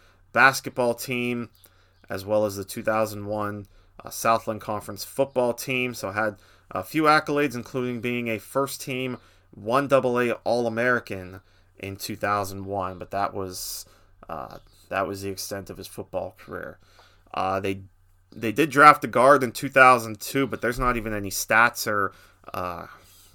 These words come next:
much on him. That's Pete Campion, the guard out of North Dakota State. And then their final pick was pick number two fifty-eight overall.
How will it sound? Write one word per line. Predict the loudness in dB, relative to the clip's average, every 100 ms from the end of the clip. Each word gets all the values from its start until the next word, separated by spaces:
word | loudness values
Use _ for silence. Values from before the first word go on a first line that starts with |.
| -20 _ _ _ _ _ -20
much | -8 4 4 4
on | -2 -2
him. | 0 0 0
That's | -4 -8
Pete | -8 -8 -8
Campion, | -4 -2 -2 -4 -4 -6 -10 -18 -20 _ -10
the |
guard | 0 4 4 2
out | 0 0
of | -2 -8 -10
North | -4 -4 -6
Dakota | -10 -6 -6 -6
State. | -8 -2 -2 -2 -10 _ -20 -20 _
And | -8 -6
then |
their | -6
final | -8 0 4 4 2
pick | 0 -2 -2
was | -6 -6
pick | -8 -6
number | -4 -4 -8
two | -10 -8 -6 -6
fifty-eight | -8 -6 -6 -8 -12 0 0 0 -4 -14 -16 -20 -20 _ _ 0
overall. | 0 2 0 4 8 8 8 2